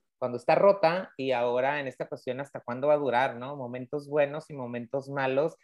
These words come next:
al tener que dejar una relación, al tener que dejar, este, algo simbólico, ¿no? Ya sea una amistad, tal, la muerte de los papás, en general, pero, pues, enfocándonos en las relaciones, ¿no? En el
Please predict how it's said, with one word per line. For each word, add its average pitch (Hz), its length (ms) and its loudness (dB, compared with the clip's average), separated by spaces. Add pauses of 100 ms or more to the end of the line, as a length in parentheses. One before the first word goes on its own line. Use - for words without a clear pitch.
(240)
al 135 260 2
tener 123 480 -4
que 143 340 -2
dejar 143 360 2
una 165 180 -4
relación, 135 600 -2
al 120 260 -8
tener 120 280 -10
que 151 80 -4
dejar, 143 380 0 (400)
este, 135 1000 0
algo 135 380 0
simbólico, 131 880 0
¿no? 131 180 -8
Ya 135 120 -8
sea 127 360 -4
una 117 180 -10
amistad, 165 880 4
tal, 123 440 0
la 120 220 -2
muerte 120 340 -6
de 110 100 -2
los 107 120 -14
papás, 160 720 -2
en 135 80 -14
general, 175 360 -4
pero, 170 160 -6
pues, 143 100 -14
enfocándonos 139 580 -8
en 131 60 -16
las 123 100 -12
relaciones, 156 480 -10
¿no? 170 240 -10 (380)
En 139 260 2
el 127 340 0